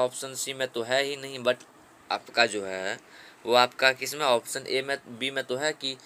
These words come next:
ए, लास्ट का, यानी कि चौ-, फर्स्ट, पहले से चौथा नंबर पे एस है, उसके बाद ए है, तो उस फॉर्मूले में आपका केवल ये जा रहा है। फिर भी हम इसे फाइंड आउट करेंगे क्योंकि ये हमारा कर्त-, कर्तव्य है। ओके,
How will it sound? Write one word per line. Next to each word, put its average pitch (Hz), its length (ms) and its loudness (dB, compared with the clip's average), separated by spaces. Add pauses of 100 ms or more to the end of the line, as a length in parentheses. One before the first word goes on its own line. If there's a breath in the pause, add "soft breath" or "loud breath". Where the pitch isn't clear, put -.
(260 loud breath)
ए, 117 260 -2 (140)
लास्ट 123 380 2 (100)
का, 120 160 4 (1500)
यानी 127 140 -4
कि 131 80 -12
चौ-, 131 220 6 (580)
फर्स्ट, 143 240 2
पहले 135 300 6
से 151 100 -2
चौथा 135 280 0
नंबर 139 260 -4
पे 143 120 -2
एस 127 260 6
है, 156 120 -6 (1120 loud breath)
उसके - 180 0
बाद 123 160 6
ए 117 160 0
है, 98 140 -4
तो 107 180 -10 (180)
उस - 140 -6
फॉर्मूले 110 520 0
में 131 100 2
आपका 135 200 0
केवल 156 260 0
ये 170 140 0
जा 156 160 8
रहा 151 100 4
है। 143 60 -2
फिर 156 240 2
भी 165 60 -2
हम 160 120 -2
इसे 165 180 -10 (420 loud breath)
फाइंड 117 180 -2
आउट 151 120 2 (300)
करेंगे 135 340 0
क्योंकि 120 280 -10
ये 113 60 -4
हमारा 120 260 -6 (220)
कर्त-, - 220 -12 (640)
कर्तव्य 104 420 0
है। 95 140 -10
ओके, 190 200 -2